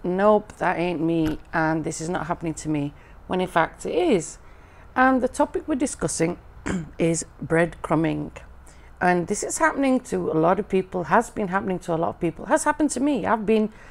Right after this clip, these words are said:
I've been myself in a situation where I've accepted this. And, you know, sometimes we don't realise we're doing it. Sometimes we think it's okay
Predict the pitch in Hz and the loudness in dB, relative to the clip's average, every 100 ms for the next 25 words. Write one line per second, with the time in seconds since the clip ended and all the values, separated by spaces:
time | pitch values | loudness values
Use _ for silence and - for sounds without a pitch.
0 | - - - 175 208 208 208 208 - 185 | -20 0 2 4 4 4 4 0 -2 -2
1 | - - - 208 202 202 185 175 - - | -4 -12 2 6 6 4 0 0 -6 -2
2 | 180 180 - 170 165 160 170 - 233 - | 0 0 0 2 4 4 2 0 -2 -2
3 | - 156 - 160 - - - - - - | -8 -8 -8 -12 -12 -16 -18 -20 -20 -20
4 | - - 190 202 196 190 - - 202 208 | -20 -6 -2 -2 -2 -4 -10 -12 -6 -2
5 | 175 175 - - - - 359 339 269 220 | -2 -4 -10 -20 -20 -12 -8 0 0 2
6 | 190 190 208 175 202 190 175 175 170 269 | 2 4 4 4 4 4 2 0 0 2
7 | 254 254 208 - 226 214 202 190 165 180 | 2 0 -4 -6 -6 -2 -2 -2 -4 -6
8 | - 180 175 - - - 160 - 233 233 | -4 -6 -4 -6 -6 -4 -4 -2 0 0
9 | 226 | -2